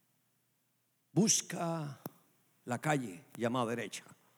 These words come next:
Busca la casa de cierto Simón y quédate ahí hasta que recibas nuevas instrucciones".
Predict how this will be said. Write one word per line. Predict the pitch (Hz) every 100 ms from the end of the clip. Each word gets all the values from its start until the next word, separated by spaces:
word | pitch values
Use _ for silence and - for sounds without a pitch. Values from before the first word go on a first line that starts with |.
| _ _ _ _ _ _ _ _ _ -
Busca | 220 214 - 170
la | 156
casa | - 165 - 131
de | 117
cierto | - 156 -
Simón | 110 131 117 107 90 - _
y | -
quédate | - 156 143 131
ahí | 120 92 82 - _ _ _ _ _ _ _ _ _ _ _ _ _ _ _ _ _ _
hasta | - - 110
que | 110 101
recibas | 101 101 - 107 85
nuevas | 87 95 82 -
instrucciones". | - - - - - - -